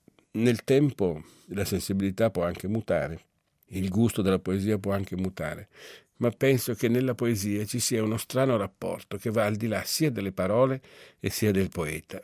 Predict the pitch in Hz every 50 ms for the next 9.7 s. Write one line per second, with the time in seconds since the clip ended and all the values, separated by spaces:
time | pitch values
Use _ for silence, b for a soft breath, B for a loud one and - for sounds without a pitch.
0 | _ _ _ b b b b b b _ _ _ - 120 123 117 - 139 139 151
1 | 156 156 143 120 110 104 113 107 - - 127 127 113 - 117 104 95 107 104 95
2 | - 120 107 101 95 - - 87 85 92 87 - 110 98 92 110 101 - - 113
3 | - 117 117 120 113 - - 104 95 - - 110 117 113 98 107 98 101 92 -
4 | - 101 98 - 101 98 - 113 113 127 135 - b b b b b b 120 127
5 | 123 117 139 131 117 135 110 127 143 127 127 131 139 - 127 113 104 95 98 104
6 | 101 101 95 113 127 120 104 98 92 - 95 98 110 110 110 95 - - 104 101
7 | 92 87 b b b b b b - 98 104 107 107 95 - - 104 101 113 107
8 | 92 82 - - - - _ _ _ _ _ _ _ - 139 131 135 139 - _
9 | _ _ _ _ - - - 156 156 175 185 175 147